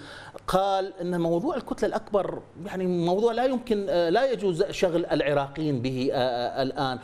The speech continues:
خاصة وأن انتخاب رئيس البرلمان أوضح من هو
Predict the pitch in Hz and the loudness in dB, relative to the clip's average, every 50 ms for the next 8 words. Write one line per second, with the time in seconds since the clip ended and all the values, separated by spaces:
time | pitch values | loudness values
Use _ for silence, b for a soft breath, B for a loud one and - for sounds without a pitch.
0 | B B B - - 220 220 - 233 214 214 190 180 175 165 165 156 156 - 151 | B B B -2 0 0 0 0 -2 0 0 0 0 0 0 -2 -2 -2 -4 -4
1 | - - 196 196 185 175 175 160 190 - 185 165 - 180 156 165 160 160 170 175 | -2 0 0 0 0 0 -2 -2 -2 -2 -4 -2 -2 -2 0 0 0 0 -2 -4
2 | - - 220 285 294 240 170 147 156 - - 170 165 170 180 180 170 165 180 170 | -2 0 0 2 2 0 -2 -2 -4 -2 -2 -2 -2 0 0 -2 -2 -2 -4 -2
3 | 165 160 160 156 | 0 0 0 -2